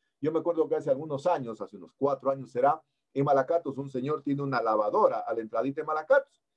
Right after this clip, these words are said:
Y fíjense, le habían exigido que tenga una licencia ambiental. Existen diferentes tipos de licencias.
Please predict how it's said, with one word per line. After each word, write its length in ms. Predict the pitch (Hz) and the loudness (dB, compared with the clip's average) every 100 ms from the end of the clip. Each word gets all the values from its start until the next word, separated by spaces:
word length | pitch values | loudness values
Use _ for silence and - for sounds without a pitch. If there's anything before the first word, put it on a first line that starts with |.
| _ - | _ -4
Y 80 | |
fíjense, 220 | 240 262 233 | 0 0 2
le 80 | |
habían 260 | 208 254 247 | 4 4 2
exigido 640 | 226 - 196 185 320 294 | -4 -6 -6 0 4 4
que 120 | 269 - | 4 2
tenga 300 | 240 233 208 | 2 4 2
una 220 | 214 196 | 2 0
licencia 460 | 165 143 254 185 | -2 -2 -2 -2
ambiental. 360 | 156 139 135 - | -4 -4 -6 -4
Existen 360 | 196 208 269 254 | -2 -2 4 4
diferentes 460 | 208 403 247 196 - | 4 -2 -2 -4 -8
tipos 240 | 214 349 | -8 -6
de 80 | 127 | -4
licencias. 540 | 110 202 180 110 - | -4 -4 -4 -6 -16